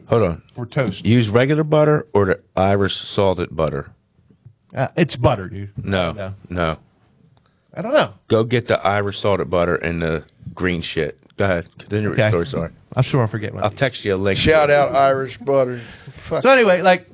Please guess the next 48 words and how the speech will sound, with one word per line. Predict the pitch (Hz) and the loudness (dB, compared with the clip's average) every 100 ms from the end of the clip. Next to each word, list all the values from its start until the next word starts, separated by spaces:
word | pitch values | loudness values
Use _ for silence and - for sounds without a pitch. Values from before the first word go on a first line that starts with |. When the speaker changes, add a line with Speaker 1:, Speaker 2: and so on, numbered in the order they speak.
| - | -2
Speaker 2:
I | 254 | 0
just, | - - | 0 2
I | 196 262 | 4 4
love | 262 247 | 4 2
butter. | 175 254 180 - | 0 0 0 2
Speaker 3:
<laughs> | |
Speaker 2:
Ever | 262 285 | 2 2
since | 277 269 | 0 2
I | 262 | 0
was | 226 | 2
a | |
little | 254 254 | 0 0
kid, | - 269 190 - - | 0 0 0 -2 2
I | 190 | 2
would | 208 180 | 2 -2
eat | 208 160 123 | -4 -4 0
butter | 208 214 202 - - | 2 4 0 -2 -4
off | - 185 - | 0 0 -2
the | |
stick. | 120 - 214 226 - _ - - | -8 -4 -4 -4 -6 _ -20 -6
I | - 170 | 2 4
would | 151 123 | 4 2
bite | 170 185 202 | 2 2 0
it. | 196 - _ | -4 -10 _
Speaker 1:
Ew. | - 156 160 147 135 107 - | -2 6 6 8 6 6 4
Speaker 2:
Dude, | 254 208 | 2 2
even | 277 302 262 | 2 4 2
to | 269 | 2
this | 269 - | 2 0
day. | - 247 220 117 - - | 0 2 2 0 -8 -2
The | 202 | 0
other | 240 | 0
day | 214 226 | 2 4
I | 202 | 4
was | 175 | 2
making | 165 190 185 170 | -2 -4 -4 -6
toast | 185 196 202 - - - | 0 2 2 -4 -12 0
'cause | 165 135 | 0 2
we | 170 | 0
get, | 135 - _ - 135 | -2 -12 _ -18 -2
love | 156 175 147 | 2 4 2
sourdough | 175 147 139 143 135 | 2 4 4 2 0
at | 113 | 2
my | 113 | 4
house. | 117 110 - - - _ _ _ - | 4 2 -6 -20 -20 _ _ _ -4
Toasted | - 196 - 180 | 0 2 0 -4
some | 175 | -6
sourdough. | - 196 175 165 156 180 170 165 | 0 2 2 0 0 2 2 2